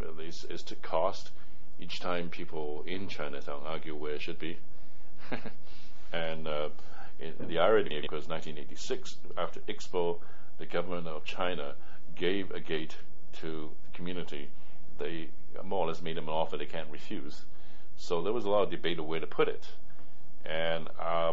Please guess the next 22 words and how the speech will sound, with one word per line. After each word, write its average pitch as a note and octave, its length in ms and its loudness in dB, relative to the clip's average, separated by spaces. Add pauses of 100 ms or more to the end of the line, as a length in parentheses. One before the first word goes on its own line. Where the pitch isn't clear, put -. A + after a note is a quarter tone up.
by E2+ 260 4
nineteen F2 400 0
eighty-six, E2 680 0 (480)
the, D#2 160 -2
the E2 100 -2
community E2+ 480 -2
is D#2+ 160 -2
such - 280 0
that E2 180 0 (200)
I E2 100 0
still B2 600 2 (200)
worry F#2 260 0
about F2 340 0 (320)
if D#2 140 0
you E2+ 100 0
put A2 220 0
a F2+ 60 0
gate F#2 280 0
in F2+ 60 0
a E2+ 40 0
certain F#2+ 260 0
place, F2 380 0